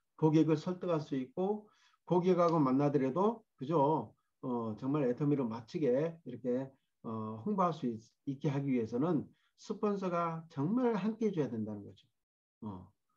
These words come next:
그래서 제대로 된 어떤 그런 스폰서의 역할이 들어가야 제대로 된 초대가 이루어진다는 거예요. 그래서 저는 그렇게 보는 거예요.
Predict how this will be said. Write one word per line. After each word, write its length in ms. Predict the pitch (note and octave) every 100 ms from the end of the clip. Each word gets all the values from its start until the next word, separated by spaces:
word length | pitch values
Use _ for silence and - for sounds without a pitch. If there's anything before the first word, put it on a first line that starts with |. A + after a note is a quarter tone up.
| _
그래서 460 | - C3 - F#3 - _ _ _ _
제대로 400 | - C#3 D#3+ D#3
된 280 | F3 G#3+ A#3+ - -
어떤 260 | A#2 C3+
그런 520 | A#2 D3 C3+ D3 B2 - _ _
스폰서의 600 | F#3 F#3+ F#3+ F3+ D3+ A2
역할이 560 | B2 - G3 E3 A2 - - - _ _ _ _ _ _ _
들어가야 720 | D#3+ G3 F3+ A#2 D3 B2+ - _ _ _ _ _ _ _
제대로 400 | - C3 C#3 D3+
된 320 | D3+ G3+ C#4 - _
초대가 440 | - B3+ B3+ A#3+ G#2
이루어진다는 680 | A#3+ C4+ C4+ - G#2+ G2 F#2+
거예요. 160 | F2 - _ _ _ _ _
그래서 180 | F3 E3+
저는 200 | F#3 F3
그렇게 220 | F3+ D#3+
보는 200 | B2+ A#2
거예요. 140 | F#2+